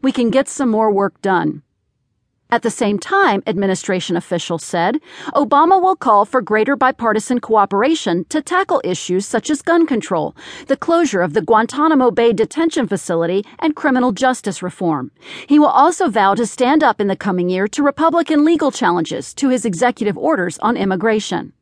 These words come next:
On Friday, Obama commuted the sentences of ninety-five nonviolent drug offenders, the latest sign of his intensified focus on racial disparities within the criminal justice system. Obama has surpassed the number of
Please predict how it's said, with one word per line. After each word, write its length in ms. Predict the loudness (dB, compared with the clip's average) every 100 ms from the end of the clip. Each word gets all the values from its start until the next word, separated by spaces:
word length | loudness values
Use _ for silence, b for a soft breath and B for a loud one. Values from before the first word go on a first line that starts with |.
| _ _ _ _ _ _ _ 0
On 200 | 2 2
Friday, 520 | 2 2 4 2 -2 -2
Obama 460 | 0 2 2 2
commuted 460 | 0 2 4 4 2
the 80 | -2
sentences 640 | -2 -2 -2 -4 -6 -4
of 180 | -2 0
ninety-five 680 | 2 4 2 4 4 4 2
nonviolent 640 | 2 2 4 2 2 0
drug 220 | 2 0
offenders, 560 | 0 -4 -4 -4 -8 -14 B B
the 120 | 0 2
latest 440 | 2 0 -4 -10
sign 400 | -2 2 2 2
of 120 | 2
his 160 | 0 2
intensified 800 | -2 0 -2 -2 -2 2 2 2
focus 420 | -2 -2 -4 -4
on 180 | 0 2
racial 320 | 2 2 -2
disparities 720 | -2 -4 -2 0 2 0 -4
within 360 | -4 0 2 2
the 80 | 0
criminal 380 | -2 0 -2
justice 420 | -2 -4 -2 -8 -6
system. 500 | -8 -8 -8 -8 -12 B B B B
Obama 480 | 0 2 4 4 2
has 160 | 0 -2
surpassed 640 | -4 -4 0 0 -2 -4
the 80 | 0
number 340 | 2 4 2
of 160 | 2